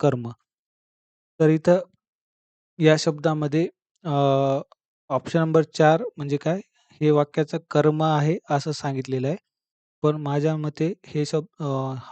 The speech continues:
हे जे ऑप्शन आहे हे चुकीचं आहे. तर मधुला करंजी आवडते.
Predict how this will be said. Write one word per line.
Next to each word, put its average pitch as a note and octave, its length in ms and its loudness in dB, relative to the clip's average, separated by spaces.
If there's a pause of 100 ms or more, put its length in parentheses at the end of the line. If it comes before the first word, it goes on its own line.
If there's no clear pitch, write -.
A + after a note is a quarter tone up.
हे D3 140 0
जे C#3+ 100 -2
ऑप्शन D3 300 -4
आहे C#3+ 200 -2
हे C#3+ 80 0
चुकीचं C#3+ 460 -8
आहे. C3 160 -6 (680)
तर D#3+ 160 2
मधुला D#3 560 0
करंजी D3 460 -2
आवडते. C3+ 520 -2